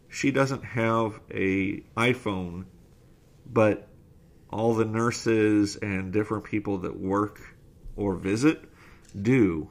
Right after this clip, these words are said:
right? There's a percentage, there's probably a pretty good high percentage of people that do.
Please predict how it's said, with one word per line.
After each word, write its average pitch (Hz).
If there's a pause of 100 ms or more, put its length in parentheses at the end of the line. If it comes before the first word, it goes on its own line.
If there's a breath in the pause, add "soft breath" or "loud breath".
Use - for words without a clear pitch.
(120)
right? 104
There's 101
a 117
percentage, 113
there's 117
probably 107
a 107
pretty 92
good 113 (300 loud breath)
high 151
percentage 95
of 87
people 92
that -
do. 85